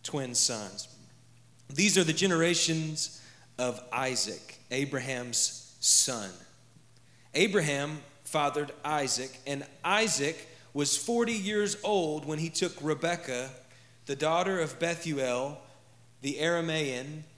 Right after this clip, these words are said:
and the Paddan <laughs> Aram, the sister of, of Laban and the Aramaean, to be his wife. And Isaac prayed to the Lord for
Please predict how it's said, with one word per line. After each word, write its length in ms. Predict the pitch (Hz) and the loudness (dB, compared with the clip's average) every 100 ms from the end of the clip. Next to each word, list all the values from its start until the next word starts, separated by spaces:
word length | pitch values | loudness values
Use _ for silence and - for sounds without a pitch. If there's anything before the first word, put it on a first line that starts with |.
| - - | -20 -8
and 180 | 143 143 | -6 -4
the 40 | |
Paddan 500 | 135 170 170 165 156 143 - | -4 0 0 0 -2 -6 -12
<laughs> 260 | 143 139 135 - - - - 113 | -12 -12 -14 -20 -20 -20 -18 -8
Aram, 400 | 131 139 120 123 - - - - - | -4 -4 -6 -10 -16 -20 -20 -20 -10
the 80 | 139 | -2
sister 760 | 139 - 175 170 - 156 156 156 - - - | 2 4 4 2 2 2 0 -4 -14 -20 -8
of, 200 | 135 131 - | -6 -6 -10
of 200 | 135 123 | -10 -6
Laban 500 | 143 156 143 147 143 127 | -2 0 0 -2 -4 -6
and 400 | 135 131 113 113 | -8 -8 -14 -12
the 220 | 127 123 | -10 -8
Aramaean, 580 | 127 135 123 131 123 104 98 - - - | -6 -6 -6 -6 -6 -8 -12 -18 -20 -8
to 160 | - 147 | -2 -2
be 300 | 127 139 127 | 0 -2 -2
his 380 | - 139 123 110 | -6 -4 -2 -4
wife. 600 | 123 131 104 101 - - - | -4 -4 -4 -8 -14 -18 -6
And 160 | 143 147 | -2 -2
Isaac 460 | 151 180 208 185 175 - | 2 4 4 2 -2 0
prayed 240 | 170 156 | 2 2
to 120 | 147 | 0
the 80 | 143 | -2
Lord 460 | 143 170 143 127 135 - - - - | -2 0 0 0 -4 -12 -20 -20 -12
for 720 | - - 226 185 127 143 147 | -2 4 4 4 -2 -6 -12